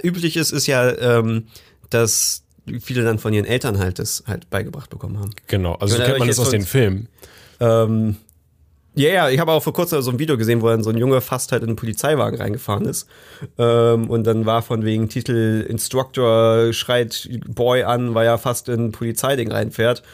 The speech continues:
Speaker 1: Und dann waren alle natürlich so von wegen, ich glaub, das ist sein Vater, weil wäre es halt ein richtiges <laughs> europäisches Auto, also so ein, äh, ähm, Fahrlehrerauto,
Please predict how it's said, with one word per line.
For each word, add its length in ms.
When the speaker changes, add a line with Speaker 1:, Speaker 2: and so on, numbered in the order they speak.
Speaker 1:
Und 120
dann 160
waren 160
alle 180
natürlich 360
so 140
von 200
wegen, 180
ich 80
glaub, 180
das 160
ist 80
sein 140
Vater, 400
weil 140
wäre 200
es 180
halt 140
ein 60
richtiges 600
<laughs> 160
europäisches 880
Auto, 500
also 220
so 100
ein, 220
äh, 40
ähm, 140
Fahrlehrerauto, 800